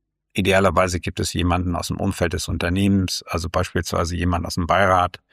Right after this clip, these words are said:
der als Mentor fungieren kann, der den Weg begleitet. Und natürlich Freunde, Freundinnen, die vielleicht auch in Familienunternehmen gehen, gehen wollen oder dort arbeiten, die helfen können. Ich glaube, wenn man das so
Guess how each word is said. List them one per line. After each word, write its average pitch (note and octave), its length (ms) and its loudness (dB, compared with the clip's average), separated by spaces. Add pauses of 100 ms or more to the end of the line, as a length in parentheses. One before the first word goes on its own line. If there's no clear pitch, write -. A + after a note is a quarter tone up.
(600)
der - 180 -2
als - 160 -6
Mentor F#2+ 760 0
fungieren F#2+ 800 -2
kann, F2+ 320 -2
der E2+ 100 -2
den E2 240 -2
Weg F#2+ 260 -2
begleitet. F#2 760 0 (880)
Und A#2+ 140 2
natürlich A#2+ 600 2 (160)
Freunde, G2+ 520 2
Freundinnen, F#2+ 760 2
die F#2 520 -2 (320)
vielleicht F2+ 300 -2
auch - 140 -4
in G2+ 100 0
Familienunternehmen F#2 1000 0
gehen, F#2 280 0
gehen F#2 300 0
wollen G2 260 0
oder F2+ 200 -2
dort E2+ 340 -2
arbeiten, F#2 640 0 (800)
die E2+ 100 0
helfen F2 280 0
können. E2+ 220 -2
Ich - 80 -10
glaube, F2+ 280 0 (360)
wenn F#2+ 160 -2
man F#2+ 140 2
das G#2+ 200 0
so F#2+ 360 2